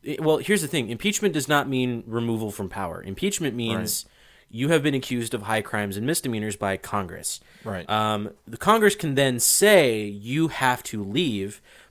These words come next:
Speaker 1: but they have to have a unanimous, I think it's a unanimous vote. Um, I just heard a episode of a podcast that talked about this. Um, you know, they have to have a very, very high vote at the very least to get that done. If they can't,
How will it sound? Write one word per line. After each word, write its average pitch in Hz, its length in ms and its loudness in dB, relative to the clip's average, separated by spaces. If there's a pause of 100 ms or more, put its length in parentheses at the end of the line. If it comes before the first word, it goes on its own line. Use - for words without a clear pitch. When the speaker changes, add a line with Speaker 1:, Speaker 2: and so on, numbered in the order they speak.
Speaker 1:
but 117 140 0
they 127 80 0
have 185 280 2
to 165 80 -2
have 143 200 4
a 127 60 -4
unanimous, 98 580 -6
I 104 60 -4
think 139 180 -4
it's 107 140 -4
a 92 40 -6
unanimous 90 460 -8
vote. 85 300 -12 (400)
Um, 95 180 -8
I 92 60 -6
just 90 180 -10
heard 92 140 -4
a 87 60 -12 (300)
episode 95 340 -6
of 85 80 -12
a - 40 -20
podcast 95 520 -6
that - 100 -12
talked 113 240 -4
about 90 280 -10
this. 92 280 -6 (440)
Um, 107 540 2 (500)
you 117 120 -6
know, 104 120 0
they 113 140 2
have 156 280 2
to 131 100 0
have 127 160 0
a 120 40 4
very, 117 380 0
very 101 280 -2
high 98 420 -2
vote 95 200 -4
at 90 80 -10
the 90 60 -14
very 90 220 -6
least 85 320 -12 (260)
to - 100 -8
get 95 280 -6
that 85 200 -8
done. 87 300 -8 (240)
If - 160 -8
they 117 100 -2
can't, 123 460 -4